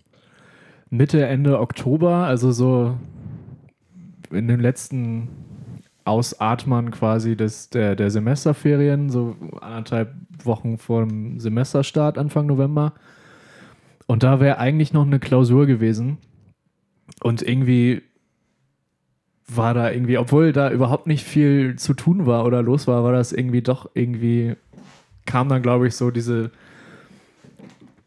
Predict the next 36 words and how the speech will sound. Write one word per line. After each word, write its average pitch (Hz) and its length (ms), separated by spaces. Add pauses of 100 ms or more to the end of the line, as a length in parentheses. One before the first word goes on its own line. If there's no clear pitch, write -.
(140)
ja, 110 240
Last 110 400
des 113 140
Jahres 117 400
irgendwie 113 320
dann 113 200
so 113 400 (360)
in 113 180
so 113 100
ein 117 120
paar 117 220
Tage 117 340
da 113 180
nochmal 110 400
zusammen 120 480
irgendwie 101 560 (680)
komprimiert 117 640
in 120 280
mir 117 200
hoch 120 220
irgendwie 123 280
und 117 100
dann 113 220
war 113 160
so, 113 220
nee, 110 280 (1400)
das - 240
ist 113 140
jetzt, - 440
du - 60
schreibst - 420
jetzt - 220
diese 104 200
Klausur 107 560
irgendwie 110 260
nicht, 127 420